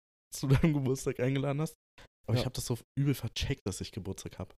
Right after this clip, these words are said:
Speaker 2: <laughs> Okay.
Speaker 1: Ähm, aber Planung läuft.
Speaker 2: Und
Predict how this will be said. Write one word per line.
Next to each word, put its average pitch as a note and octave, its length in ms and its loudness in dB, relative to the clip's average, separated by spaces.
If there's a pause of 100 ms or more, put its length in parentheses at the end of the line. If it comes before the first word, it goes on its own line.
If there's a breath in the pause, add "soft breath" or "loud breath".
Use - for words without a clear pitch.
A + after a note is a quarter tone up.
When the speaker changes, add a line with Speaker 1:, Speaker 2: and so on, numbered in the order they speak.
(540)
Speaker 2:
<laughs> - 680 2
Okay. C3+ 260 4 (160)
Speaker 1:
Ähm, G2+ 460 2
aber G#2+ 540 2 (260)
Planung A#2 340 4
läuft. A2+ 380 2 (840)
Speaker 2:
Und C3+ 220 0